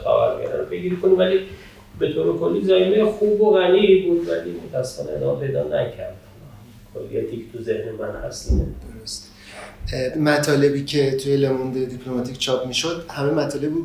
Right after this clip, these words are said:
Speaker 2: بود که از اون طرف می‌اومد به فارسی ترجمه می‌شد یا روزنامه نگارای ایرانی هم مطلب
Speaker 1: نه، نه،
Speaker 2: نوشتن؟
Speaker 1: نه، فقط، اه، خود اون ضمیمه ترجمه می‌شد و اینجا چاپ می‌شد.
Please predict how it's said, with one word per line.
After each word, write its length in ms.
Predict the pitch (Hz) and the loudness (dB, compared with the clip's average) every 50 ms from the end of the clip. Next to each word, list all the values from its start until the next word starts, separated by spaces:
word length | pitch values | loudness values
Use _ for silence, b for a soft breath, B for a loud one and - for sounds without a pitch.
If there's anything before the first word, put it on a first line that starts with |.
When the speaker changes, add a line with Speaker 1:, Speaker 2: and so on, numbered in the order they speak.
| - - - | -6 -8 -10
Speaker 2:
بود 140 | 170 165 | -10 -10
که 140 | - - 185 | -4 -2 0
از 220 | - - - - 170 | 2 2 0 0 -2
اون 100 | 165 160 | -4 -4
طرف 360 | 165 160 156 156 156 - - | -2 -2 -2 -2 -2 -4 -6
می‌اومد 300 | 160 165 160 165 160 - | -8 -8 -8 -8 -6 -6
به 60 | 156 | -8
فارسی 420 | 147 - 139 135 135 - 117 - | -6 -2 -2 -2 -2 -2 -2 -2
ترجمه 280 | 123 120 110 110 117 120 | 0 0 0 0 0 -2
می‌شد 400 | 120 117 117 - 135 135 135 131 | -2 -2 -4 -4 -4 -4 -2 0
یا 140 | 127 120 117 | 0 0 0
روزنامه 500 | 117 117 113 117 - 117 113 113 113 113 | 0 -2 -4 -4 -2 -2 0 0 0 0
نگارای 280 | 110 113 110 113 117 | -2 -2 -2 -2 -2
ایرانی 380 | 113 113 120 117 117 113 117 127 | -2 -2 -2 -2 0 0 0 -2
هم 80 | 135 131 | -2 -2
مطلب 400 | 123 113 110 - - 127 123 185 | -4 -4 -4 -4 -4 2 4 4
Speaker 1:
نه، 60 | 185 | 6
نه، 200 | 180 - - 143 | 6 6 6 8
Speaker 2:
نوشتن؟ 220 | 127 117 113 - - - - - 143 | 8 8 6 6 2 0 -2 -4 0
Speaker 1:
نه، 60 | 151 143 127 - - | 2 2 2 4 4
فقط، 360 | 165 160 160 170 196 196 196 196 - - - | 4 4 6 6 6 4 4 2 -4 -10 -6
اه، 400 | 160 151 143 143 135 131 127 - | -4 0 0 2 4 4 4 4
خود 300 | - - - 190 196 202 | 2 0 0 2 4 6
اون 240 | 190 190 190 196 185 | 6 6 6 6 4
ضمیمه 760 | 170 170 170 160 160 165 165 160 160 156 160 165 143 139 - | 4 6 4 4 6 4 2 4 4 6 6 6 6 6 6
ترجمه 500 | 139 139 135 135 131 135 135 147 175 202 | 6 6 6 6 4 2 2 4 4 6
می‌شد 540 | 214 214 214 202 - 208 202 202 196 190 185 | 6 4 4 2 2 2 2 2 2 2 2
و 20 | 190 185 180 180 175 175 175 165 151 147 135 | 2 2 2 0 0 0 -2 -2 -2 -2 -2
اینجا 280 | 135 131 135 143 139 143 | -4 -2 -2 -2 -4 2
چاپ 360 | - 120 101 90 - - - | 4 6 6 6 4 0 -6
می‌شد. 200 | - - - | -12 -16 -18